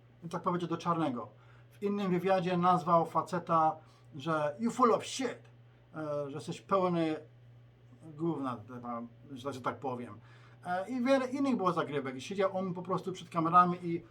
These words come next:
e, ja, e, i nawet nie potrafił zdania splecić, co się mu na głowie dzieje. On nawet się nie zdaje sprawy z tego, że on nie wie, w co on sam się wpierdolił, mi się wydaje.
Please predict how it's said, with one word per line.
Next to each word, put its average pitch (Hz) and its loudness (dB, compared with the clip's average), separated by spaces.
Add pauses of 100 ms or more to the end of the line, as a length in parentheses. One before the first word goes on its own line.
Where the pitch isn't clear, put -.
(160)
e, 190 0
ja, 190 -2 (160)
e, 180 -4
i 190 -6
nawet 196 0
nie 185 -4
potrafił 185 4
zdania 185 8
splecić, 131 -6
co 170 -4
się 175 -6
mu 170 -2
na 165 4
głowie 175 4
dzieje. 143 -2
On 202 -2
nawet 220 2
się 202 -6
nie 202 -2
zdaje 196 2
sprawy 196 4
z - -10
tego, 185 -2
że 170 2 (460)
on 185 0
nie 202 0
wie, 175 2
w 175 -4
co 175 -6
on 165 0
sam 170 0
się 175 -6
wpierdolił, 170 0
mi 151 0
się 143 -4
wydaje. 135 0